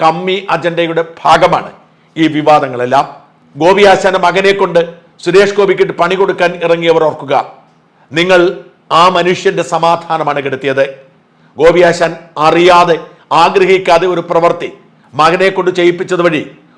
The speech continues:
ഗോപി ആശാനുണ്ടായ വേദന എത്ര വലുതാണ്. മകന് ബുദ്ധിമുട്ടുണ്ടാകും എന്നറിഞ്ഞിട്ടും ഇങ്ങനെ ഒരു കുറിപ്പ് ഇടേണ്ടി വന്നത് എത്ര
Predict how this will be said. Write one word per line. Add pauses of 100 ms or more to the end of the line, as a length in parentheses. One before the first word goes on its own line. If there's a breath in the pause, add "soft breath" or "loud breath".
ഗോപി
ആശാനുണ്ടായ
വേദന
എത്ര
വലുതാണ്. (720)
മകന്
ബുദ്ധിമുട്ടുണ്ടാകും
എന്നറിഞ്ഞിട്ടും (440 soft breath)
ഇങ്ങനെ
ഒരു
കുറിപ്പ്
ഇടേണ്ടി
വന്നത് (240)
എത്ര